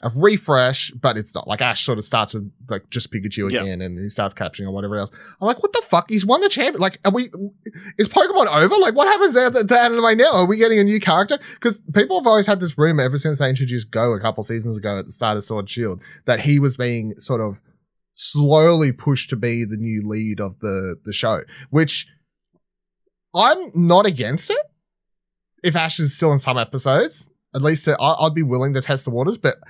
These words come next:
Speaker 1: man, I could tell some people would be pissed if that's what they're gonna do, but we'll see.
Speaker 2: No. Yeah, it, it'll be interesting. Like, can you do a sh-, season of the show where Ash has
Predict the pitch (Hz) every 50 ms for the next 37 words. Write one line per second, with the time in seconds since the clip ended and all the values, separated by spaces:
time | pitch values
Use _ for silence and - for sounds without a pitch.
0 | - - _ _ _ 110 117 120 117 113 113 95 113 127 - 143 131 - 127 117
1 | 107 - 117 107 - 117 104 98 98 92 90 85 92 82 - _ - - 110 95
2 | 92 - - 92 - 92 80 - - 95 85 - - 98 95 92 95 90 92 90
3 | 90 92 85 95 101 _ _ _ - 101 98 110 104 - 107 90 - _ _ _
4 | _ _ 131 117 101 - _ _ _ _ _ _ _ _ _ _ 120 135 135 107
5 | 90 - - _ _ - 147 170 - - 180 180 165 170 165 160 143 - - -
6 | 85 87 - _ - 117 120 - _ _ _ _ - 170 160 165 180 185 165 180
7 | 185 175 170 131 - - - - - 143 139 143 147 156 143 120 113 - - 151
8 | 143 113 101 107 - - 104 104 113 - - - 117 95 98 - - -